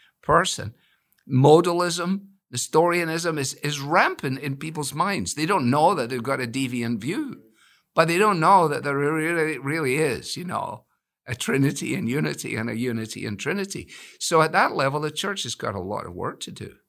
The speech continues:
In earlier generations, that wasn't the case. People grew up on the Heidelberg Catechism, and they grew up on the shorter Scottish Catechism. They grew up, the,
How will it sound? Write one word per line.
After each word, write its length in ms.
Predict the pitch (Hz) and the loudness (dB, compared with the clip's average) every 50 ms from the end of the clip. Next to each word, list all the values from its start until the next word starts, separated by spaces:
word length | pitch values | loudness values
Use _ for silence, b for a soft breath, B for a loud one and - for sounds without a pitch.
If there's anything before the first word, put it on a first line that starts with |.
| _ _ _ b b b | _ _ _ b b b
In 160 | 131 135 135 | 0 0 2
earlier 400 | 113 120 135 151 165 160 143 139 | 6 6 6 6 4 2 2 0
generations, 720 | 139 120 123 110 117 117 113 110 110 107 - - 117 113 - - | 0 0 -2 -2 -2 -2 -2 -2 -4 -4 -6 -6 -6 -6 -6 -4
that 140 | 104 92 | -6 -6
wasn't 320 | 92 92 95 98 - - - | -6 -8 -10 -10 -10 -10 -12
the 60 | 92 | -12
case. 480 | - - - - 254 - - - - - _ _ _ _ _ | -12 -12 -14 -12 -12 -10 -10 -10 -10 -12 _ _ _ _ _
People 240 | - 104 101 110 107 | -12 -10 -8 -8 -6
grew 260 | 90 98 107 110 117 | -6 -4 -2 -2 -2
up 120 | 117 - | -2 -2
on 100 | 113 110 | -4 -4
the 60 | 107 | -4
Heidelberg 520 | 101 98 - 107 104 107 107 113 113 113 110 | -4 -4 -4 -4 -6 -6 -6 -6 -8 -8 -6
Catechism, 640 | - 113 - 160 - - - 107 107 - 101 101 | -4 -4 -4 -4 -6 -10 -10 -8 -8 -8 -8 -8
and 80 | 104 98 | -8 -6
they 80 | 104 | -8
grew 260 | 98 98 107 107 107 117 | -8 -6 -6 -4 -4 -4
up 120 | 120 - | -4 -6
on 60 | 113 | -6
the 80 | 110 104 | -6 -4
shorter 380 | - - 117 120 120 - 127 | -4 -2 -2 -4 -4 -4 -6
Scottish 500 | 113 - - 127 135 170 - 269 208 - | -8 -6 -4 -2 -4 -4 -4 -8 -14 -12
Catechism. 580 | - 147 135 127 101 95 110 110 101 101 104 107 | -10 -8 -8 -8 -8 -8 -10 -10 -8 -8 -6 -6
They 100 | 113 110 | -6 -6
grew 220 | 98 113 123 131 | -4 -2 0 2
up, 160 | 156 170 165 B B B B B B B B B | 2 2 0 B B B B B B B B B
the, 240 | B - - 147 - | B -18 -14 -14 -14